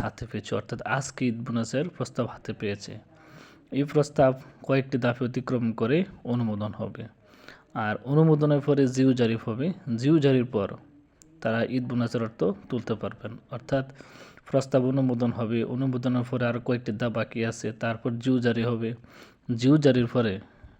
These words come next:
ঈদ বোনাসের অর্থ শিক্ষকরা তুলতে পারবেন।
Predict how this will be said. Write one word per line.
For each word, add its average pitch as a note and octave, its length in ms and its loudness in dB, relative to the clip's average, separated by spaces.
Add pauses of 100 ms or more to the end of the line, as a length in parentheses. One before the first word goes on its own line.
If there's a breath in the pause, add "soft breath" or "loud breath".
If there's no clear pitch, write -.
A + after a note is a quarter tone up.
(720 loud breath)
ঈদ B2 180 -2
বোনাসের A#2+ 360 0
অর্থ A#2 240 -2 (340)
শিক্ষকরা A#2+ 480 -4
তুলতে A2 280 -6
পারবেন। - 380 -10